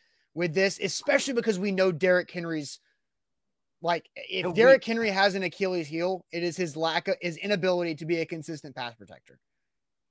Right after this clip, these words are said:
Speaker 1: Like, the, the one thing that he has not figured out in his career is how to be a
Speaker 2: I'd,
Speaker 1: consistent pass protector.
Speaker 2: I'll be interested in hearing, and maybe this is something I'll prioritize this week, is to really figure out how Tajay Spears is in that
Speaker 1: Yeah.
Speaker 2: regard. It's
Speaker 1: Yeah,
Speaker 2: not
Speaker 1: that'd be good.
Speaker 2: something that I think has been championed of his, like, a,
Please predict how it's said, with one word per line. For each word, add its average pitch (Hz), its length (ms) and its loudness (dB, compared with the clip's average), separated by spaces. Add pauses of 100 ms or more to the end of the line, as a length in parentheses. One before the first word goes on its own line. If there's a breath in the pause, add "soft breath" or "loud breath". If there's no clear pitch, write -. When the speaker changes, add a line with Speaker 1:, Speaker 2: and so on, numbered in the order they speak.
Speaker 1:
Like, 165 120 -8
the, 190 80 -2
the 185 120 -2
one 226 260 2
thing 233 240 0
that 196 80 -4
he 202 160 -2
has 180 120 2
not 185 240 0
figured 175 260 0
out 147 200 0
in 156 40 -12
his 160 160 -8
career 143 360 -6
is 135 120 -10
how 156 100 -4
to 170 100 -8
be 165 160 0
a - 20 4
Speaker 2:
I'd, 226 80 2
Speaker 1:
consistent 156 460 -10
pass 120 160 -8
protector. 104 180 -6
Speaker 2:
I'll 175 80 0
be 220 140 -2
interested - 440 -4
in 131 60 2
hearing, 123 380 2
and 117 100 2
maybe 127 200 2
this 120 260 -2
is 113 60 -10
something - 200 -4
I'll 110 160 2
prioritize 110 720 0
this 104 240 -10
week, 104 320 -6
is 113 140 -8
to 123 160 -4
really 135 440 -4
figure 120 400 -4
out 110 220 4
how 117 200 0
Tajay 113 500 -4
Spears 104 500 -8
is 120 280 -4
in 113 120 -4
that 113 180 2
Speaker 1:
Yeah. 131 60 -2
Speaker 2:
regard. 123 500 2
It's 120 220 -6
Speaker 1:
Yeah, 139 60 6
Speaker 2:
not 143 60 6
Speaker 1:
that'd 110 100 -2
be - 0 -
good. 113 40 -8
Speaker 2:
something 131 420 0
that 117 100 4
I 110 100 4
think 110 320 -6
has 113 240 -6
been 98 300 -2
championed 120 580 -4
of 120 100 -6
his, 123 280 -6
like, 117 280 0
a, 107 140 2